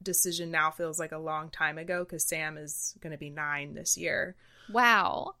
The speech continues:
Speaker 1: Yeah, I know. Wild,
Speaker 2: <laughs> Oh
Speaker 1: right?
Speaker 2: my gosh.
Speaker 1: I know. I know.
Speaker 2: Yeah.
Speaker 1: And I think it's just like any other major life decision, and this is something I talked about a lot in my book, A Complicated Choice, about abortion. Like, there's always a mixture of emotions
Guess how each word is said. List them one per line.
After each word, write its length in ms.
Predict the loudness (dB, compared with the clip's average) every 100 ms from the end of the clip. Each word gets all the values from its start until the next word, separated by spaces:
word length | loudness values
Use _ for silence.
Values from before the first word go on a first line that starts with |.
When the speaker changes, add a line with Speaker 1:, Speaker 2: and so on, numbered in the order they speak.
| -6
Speaker 1:
Yeah, 380 | 2 10 10 10
I 100 | 6
know. 320 | 6 6 6
Wild, 440 | 4 2 4 4 4
Speaker 2:
<laughs> 20 |
Oh 40 |
Speaker 1:
right? 220 | 4 4 2
Speaker 2:
my 100 | 0
gosh. 720 | -2 -2 -2 -6 -4 -4 -2
Speaker 1:
I 160 | 0
know. 420 | 0 0 0 0 -2 -6 -4
I 140 | -2
know. 80 | 2
Speaker 2:
Yeah. 460 | 2 4 2 0 -4 -12 -18 -18 -20 _ -2
Speaker 1:
And 100 | 2
I 80 | 2
think 200 | 0 -4
it's 160 | -2 0
just 200 | 0 2
like 160 | 2 0
any 280 | -2 0 0
other 400 | 4 4 2 -2
major 400 | -4 -4 0 0
life 220 | 2 2 0
decision, 460 | -2 -2 -4 -6
and 100 | -6
this 140 | -2 0
is 100 | 0
something 300 | -2 -6 -6
I 60 |
talked 220 | -2 -4 0
about 280 | 0 0
a 60 | -2
lot 480 | -4 2 4 4 0
in 80 | -4
my 140 | -6
book, 200 | -4 -4
A 80 | -4
Complicated 540 | -4 -4 -8 -8 -8
Choice, 260 | 0 2 2
about 180 | 0 -2
abortion. 520 | 2 2 2 -2 -2
Like, 220 | -4 -6 -20 -20 -20 0 4
there's 160 | 4 2 4
always 420 | 8 8 6 4 2
a 80 |
mixture 340 | 2 2 2 2
of 80 | 2
emotions 840 | 0 -2 0 0 0 0 -2 -2